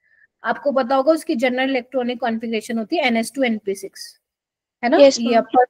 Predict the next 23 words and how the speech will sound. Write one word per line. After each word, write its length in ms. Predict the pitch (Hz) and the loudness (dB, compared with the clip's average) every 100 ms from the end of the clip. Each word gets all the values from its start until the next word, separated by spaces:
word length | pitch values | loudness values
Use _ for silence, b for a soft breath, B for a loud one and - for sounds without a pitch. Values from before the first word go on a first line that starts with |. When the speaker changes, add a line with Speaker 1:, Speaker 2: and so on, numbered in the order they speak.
| - | -2
Speaker 1:
चुके 220 | 254 214 | -6 -2
हो, 320 | 220 392 - 262 | 0 -2 -6 2
मैं 120 | 277 | 2
आपको 200 | 277 339 | 4 4
बता 360 | 277 226 233 | 2 4 2
रही 120 | 233 214 | 2 0
हूँ 80 | |
कैसे 260 | 220 202 202 | -2 -4 -2
करना 260 | 196 190 226 | -6 -4 -6
है, 60 | 403 b b b b _ | -8 b b b b _
ठीक 160 | - 349 | 0 2
है? 80 | 415 403 B B - - | 2 0 B B -2 6
तो 100 | 359 | 6
अब 460 | - 285 302 - _ _ _ _ | 6 4 4 0 _ _ _ _
Third 320 | 349 311 320 311 | 6 8 8 6
period 300 | 339 349 339 | 4 4 4
वाले 240 | 339 339 | 2 2
फिर 160 | 339 339 | 0 -4
कितने 320 | 339 302 330 | -6 -4 -2
होंगे? 360 | 330 320 311 | -2 -2 -2
इसमें 340 | 370 349 339 392 | -4 -6 -8 -10
छह 260 | - 339 330 | -4 0 0
होंगे 360 | 339 320 370 | 0 0 -4